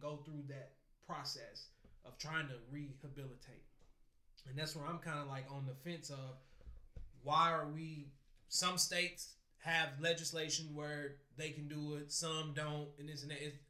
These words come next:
of course, it's up to each individual state, but I feel like as a country, as a whole, that should be universal in regards to man shouldn't have that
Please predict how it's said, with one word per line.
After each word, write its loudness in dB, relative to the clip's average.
of -10
course, 0
it's -8
up -6
to -4
each -10
individual -8
state, -6
but -10
I -6
feel -6
like -4
as -10
a -12
country, -4
as -4
a -8
whole, 0
that 2
should 2
be -4
universal 2
in -6
regards -6
to -10
man 2
shouldn't -2
have -2
that -4